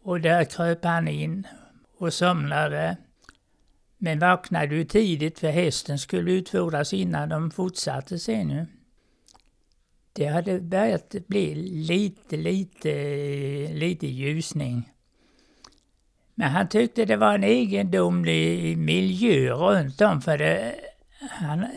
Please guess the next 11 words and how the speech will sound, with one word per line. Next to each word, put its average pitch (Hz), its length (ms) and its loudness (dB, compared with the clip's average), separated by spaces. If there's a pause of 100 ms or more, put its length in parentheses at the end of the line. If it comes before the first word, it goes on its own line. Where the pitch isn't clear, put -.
(120)
som - 340 -2
han 196 240 4
hade 139 260 4
krupit 147 460 0
in 185 260 2
där 226 160 6
så 160 160 0
var 156 200 4
det 160 220 0
något 156 440 -4
lock 202 640 2